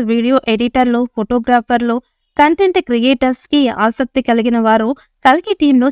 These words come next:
చేరవచ్చు అంటూ ఒక ప్రకటన సోషల్ మీడియాలో పోస్ట్ చేశారు మేకర్స్. కల్కి సినిమాను సైన్స్ పురాణాలలో కలిపి ఊహకందని విధంగా తెరకెక్కిస్తున్నాడు నాగశ్విన్.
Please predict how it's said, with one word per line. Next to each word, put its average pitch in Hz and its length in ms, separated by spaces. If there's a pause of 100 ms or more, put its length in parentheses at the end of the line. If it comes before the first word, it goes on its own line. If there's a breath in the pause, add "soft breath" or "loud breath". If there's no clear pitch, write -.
చేరవచ్చు 233 500 (140)
అంటూ 226 160 (100)
ఒక 214 180
ప్రకటన 247 340 (480)
సోషల్ 349 420
మీడియాలో 269 300 (100)
పోస్ట్ 226 260
చేశారు 233 360
మేకర్స్. 226 300 (360)
కల్కి 262 280 (100)
సినిమాను 311 360 (220)
సైన్స్ 269 340 (140)
పురాణాలలో 254 680
కలిపి 240 280 (480 soft breath)
ఊహకందని 285 580 (140)
విధంగా 254 420
తెరకెక్కిస్తున్నాడు 240 800 (220)
నాగశ్విన్. 220 600